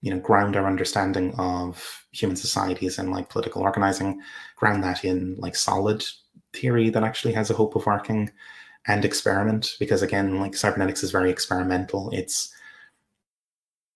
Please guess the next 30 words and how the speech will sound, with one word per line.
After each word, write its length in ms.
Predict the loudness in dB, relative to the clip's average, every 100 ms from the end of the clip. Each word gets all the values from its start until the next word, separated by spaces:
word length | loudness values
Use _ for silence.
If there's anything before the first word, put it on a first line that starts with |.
| _ _ _
it, 240 | -8 -6 4
one 140 | 6
of 40 | 8
the 60 |
principles 260 | 4 -2 0
really 180 | 2 2
that 160 | 0
the 80 | 0
only 160 | 2 2
way 100 | 0
you 80 | -2
can 140 | -6
find 240 | -2 0 0
out 120 | 0
how 140 | -2
something 280 | -2 -2 -2
turns 280 | -2 -2 0
out 180 | 0 0
is 80 | -4
to 80 |
do 180 | -2 0
it 100 | 0 -4 -8
and 120 | -2
to 180 | 0 0 _ _ -8
find 260 | 0 2 2
out 160 | 0
that 160 | 0 0
way, 200 | 2 0 -2 -4
you 100 | 0
know? 220 | 0 -2